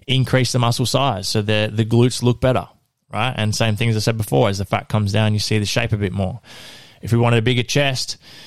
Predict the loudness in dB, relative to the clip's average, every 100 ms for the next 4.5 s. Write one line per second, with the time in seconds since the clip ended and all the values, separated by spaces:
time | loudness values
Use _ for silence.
0 | -12 0 2 4 4 4 2 -2 -4 -2
1 | 0 0 0 0 0 0 2 2 2 2
2 | 0 0 0 0 0 -2 0 0 -2 -4
3 | -4 -2 -2 -2 0 2 2 2 0 0
4 | 2 4 4 4